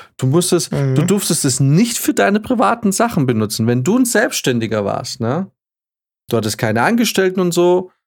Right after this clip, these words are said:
Speaker 1: dann musstest du nachweisen, also du hast das Geld nur bekommen, um deine Angestellten zu bezahlen. Wo ich mir denke, das waren damals was, dreitausend Euro? Mit dreitausend Euro, wie viel Angestellte willst du denn damit bezahlen? Wenn's ein, wenn es voll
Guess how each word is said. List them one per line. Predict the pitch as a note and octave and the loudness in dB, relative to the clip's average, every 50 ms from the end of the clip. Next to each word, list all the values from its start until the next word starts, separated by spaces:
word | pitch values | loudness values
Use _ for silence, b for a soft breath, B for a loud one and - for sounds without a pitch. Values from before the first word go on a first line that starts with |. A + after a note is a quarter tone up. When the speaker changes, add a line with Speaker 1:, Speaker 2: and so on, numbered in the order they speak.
| _ _ _ - | _ _ _ -6
Speaker 1:
dann | B2 A#2+ | -2 -2
musstest | C#3+ D3 - - C3 - - | 0 0 -2 -2 -4 -2 -2
du | C3 B2 | 0 0
nachweisen, | B2+ C#3 D#3+ E3 D#3 D#3+ D#3+ D#3 D#3 D#3+ D#3 - - D#3+ D#3 - - - A2+ | 2 0 0 0 0 0 0 2 2 0 0 -2 -2 -2 -2 -4 -6 -6 -6
also | C3+ C3 B2+ D3 | -4 -4 -2 0
du | D#3+ | 0
hast | D#3 - - | 0 0 -2
das | D#3 D3 - | -4 -2 0
Geld | F3 E3+ D3+ D#3+ | 0 0 2 0
nur | G3 G#3+ | 0 0
bekommen, | A3 G3 - G3 G3 F#3+ | -2 -2 0 0 0 0
um | E3 C#3 | 0 0
deine | C#3+ C3+ B2+ B2+ A#2+ A2+ | 0 0 0 0 0 0
Angestellten | C#3+ G3+ - - B2+ - - B2 A2 G#2+ A#2 A2+ | 0 0 0 0 0 0 0 -2 -2 -2 -2 -6
zu | - A2+ | -6 -6
bezahlen. | A2 A2+ - B2 A2+ A2+ B2+ | -6 -6 -4 -2 -2 0 2
Wo | D#3+ | 2
ich | F3+ | 2
mir | G3 F#3 | 2 2
denke, | F#3+ G3 F#3 F3 | 0 -2 -2 -2
das | E3+ - | -2 -2
waren | E3+ D#3+ D#3+ | -2 0 0
damals | E3 E3+ E3 D#3+ D3+ - - | 0 0 0 0 0 0 0
was, | E3 F3 - - | -2 -2 -2 -2
dreitausend | D3 D3+ E3 E3+ E3+ E3+ D#3+ D#3 D3 - C#3+ C#3 | 0 0 0 0 0 -2 -2 -2 -2 -2 -2 -2
Euro? | C#3+ D#3+ E3+ F#3+ G3+ F#3 F3 G3 - _ _ _ _ _ | 0 0 0 0 0 0 -2 -6 -10 _ _ _ _ _
Mit | - C3+ B2 D3 | -6 -4 -2 0
dreitausend | D#3 E3+ F3 F3+ F3 D#3+ E3+ D#3+ | 0 2 2 0 0 0 0 0
Euro, | D3+ C3+ C3 | -2 -2 -4
wie | D3 | -4
viel | C3+ - C3+ | -4 -2 -2
Angestellte | A#2 C3+ D#3+ E3+ F3 - - B2+ B2 A#2+ - A#2+ | 0 0 -2 -2 -4 -2 -2 -2 -2 -2 -2 -4
willst | B2+ B2 - - | -4 -4 -2 -2
du | |
denn | B2 A#2 A2+ | -2 -2 -2
damit | A2+ A2+ - | -2 -4 -4
bezahlen? | A#2+ - - - D#3 - B2 B2 - b b b b _ _ - | -6 -6 -4 -2 -2 -2 -4 -6 -10 b b b b _ _ -4
Wenn's | C3 C3 C3 - | -2 -2 -2 -2
ein, | D3+ C#3 C3+ B B B B | -2 -4 -4 B B B B
wenn | C#3+ C#3+ | -2 -2
es | C#3 C3 - | -2 -2 -4
voll | - - F#3+ G#3 A3+ A3 - - - | -2 0 2 2 2 2 0 -2 -4